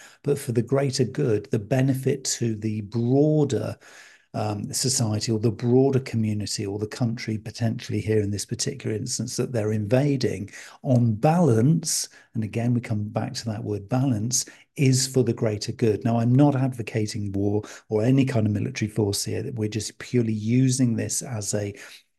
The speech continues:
um, a justification of the fact that this is a really interesting model to explore, um, because a lot of the original,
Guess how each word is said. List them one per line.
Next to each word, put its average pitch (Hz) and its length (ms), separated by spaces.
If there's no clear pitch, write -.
um, 110 220
a 123 80
justification 131 1040
of 104 80
the 131 100
fact 127 360
that 127 120
this 127 220
is 113 100
a 110 80
really 113 380
interesting 123 520
model 110 280
to 110 160
explore, 113 720
um, 107 300
because 117 320
a 110 40
lot 156 280
of 151 160
the 104 320
original, 110 720